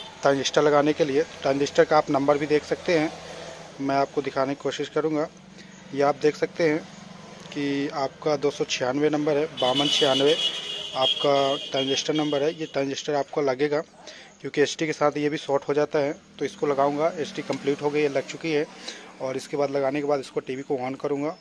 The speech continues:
और इसके बाद और आगे का process देखता हूं कि क्या हो रहा है।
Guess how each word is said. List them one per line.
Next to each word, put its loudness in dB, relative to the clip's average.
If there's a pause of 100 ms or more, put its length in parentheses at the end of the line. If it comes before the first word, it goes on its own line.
और -6 (480)
इसके -6
बाद -2
और -2
आगे -4
का -4 (160)
process -6
देखता -4
हूं -6
कि -16
क्या -2
हो -6
रहा -4
है। -10